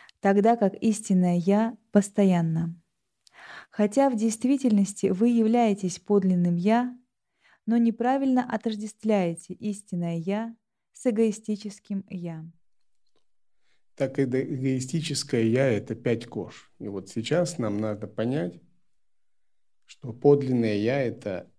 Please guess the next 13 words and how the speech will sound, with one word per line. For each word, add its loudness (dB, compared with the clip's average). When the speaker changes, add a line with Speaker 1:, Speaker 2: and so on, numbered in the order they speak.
Speaker 2:
не -4
физическое -10
тело, -8
не -8
аннамая, -6
не -6
пранамая, -6
не -8
манамая, -6
не 4
виджнанамая, -4
не 4
анандамая. -4